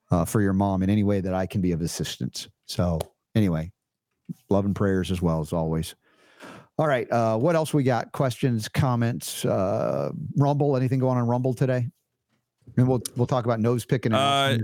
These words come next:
Speaker 2: Chris putting up some stuff there about the stuff we were talking about, as he
Speaker 1: Mm-hmm.
Speaker 2: always does.
Speaker 1: Yep.
Speaker 2: He's always, always great at putting in, supporting information and links for people to take advantage of.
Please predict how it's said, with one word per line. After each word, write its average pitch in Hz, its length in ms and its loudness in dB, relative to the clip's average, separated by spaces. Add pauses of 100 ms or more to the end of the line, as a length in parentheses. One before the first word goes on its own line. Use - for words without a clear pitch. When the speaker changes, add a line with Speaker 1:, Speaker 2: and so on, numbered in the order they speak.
(480)
Speaker 2:
Chris 143 300 0
putting 139 260 -2
up 131 160 -2
some 120 140 -4
stuff 127 320 0
there 113 160 4
about 104 180 2
the 101 60 -6
stuff 101 220 0
we 113 80 0
were 107 100 0
talking 95 340 -2
about, 90 280 0 (180)
as 90 120 -2
he 107 80 4
Speaker 1:
Mm-hmm. 92 80 4
Speaker 2:
always 95 180 2
does. 87 400 -2 (160)
Speaker 1:
Yep. 135 200 0 (400)
Speaker 2:
He's 85 160 -6
always, 87 340 -2 (240)
always 92 260 -4
great 92 640 -4 (1200)
at - 80 -16 (520)
putting 98 260 -2
in, 104 160 -2
supporting 165 680 0
information 123 640 -2
and 101 240 0
links 107 320 -2
for 98 180 -2
people 90 340 -6
to 85 240 -6
take 85 200 -6
advantage 80 380 -6
of. - 260 -14